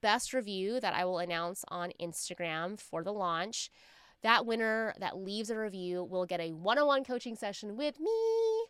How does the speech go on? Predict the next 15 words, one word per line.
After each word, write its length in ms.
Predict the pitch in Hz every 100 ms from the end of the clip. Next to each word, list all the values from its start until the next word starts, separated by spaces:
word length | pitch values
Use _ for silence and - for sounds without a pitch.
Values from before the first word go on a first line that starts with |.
| _
with 180 | 277 226
me. 380 | 247 240 247 220
I'm 140 | 196
so 180 | 202 196
excited. 560 | 208 196 180 175 175 175 - - - _
So 520 | - 233 220 220 208 _ _ _ _ _ - _
tag 280 | - 285 285
me, 360 | 285 277 277 269
share 380 | - 254 240 233
it, 380 | 233 - - -
and 640 | 202 190 190 185 185 196 208
let 220 | - 196
me 80 | 233
know 300 | 226 208 202
because 540 | 202 - 196 180 180